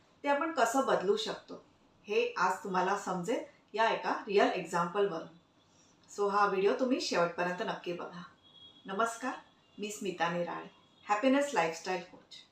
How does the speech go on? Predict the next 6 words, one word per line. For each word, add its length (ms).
माझी 300
एक 140
स्टुडंट 480
आहे, 260
तिचं 240
नाव 220